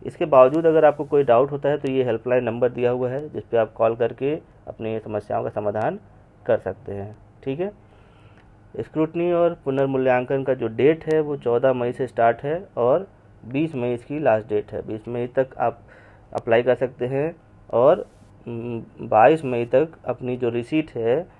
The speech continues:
उसकी print out निकाल सकते हैं, ठीक है। तो ये चीज़ें आपको ध्यान रखनी है कि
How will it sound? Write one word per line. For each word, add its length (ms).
उसकी 300
print 320
out 300
निकाल 320
सकते 300
हैं, 300
ठीक 140
है। 140
तो 60
ये 220
चीज़ें 420
आपको 180
ध्यान 280
रखनी 260
है 360
कि 320